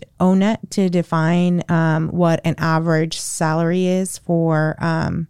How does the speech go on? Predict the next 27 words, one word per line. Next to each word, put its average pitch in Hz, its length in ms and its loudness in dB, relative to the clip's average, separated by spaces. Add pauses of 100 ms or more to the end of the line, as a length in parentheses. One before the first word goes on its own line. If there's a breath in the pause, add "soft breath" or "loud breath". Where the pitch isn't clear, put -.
(100)
for - 180 -2
each 180 200 -2
of 160 100 -4
those 156 180 -2
jobs, 160 460 -4
each 165 120 -2
of 170 60 -4
those 160 160 -4
careers. 175 460 -4 (680 loud breath)
And, 180 300 2
uh, 160 240 0
O 208 140 0
net 220 260 0
Online 175 400 0
is, 165 160 -2
like, 151 160 0
a 147 60 0
database 156 580 0
that, 143 380 0 (100)
um, 156 340 -2 (120)
the 180 160 0
United 160 240 2
States 156 240 -4
has 151 420 -2
to 165 200 -2
kind 160 260 -2
of 147 200 0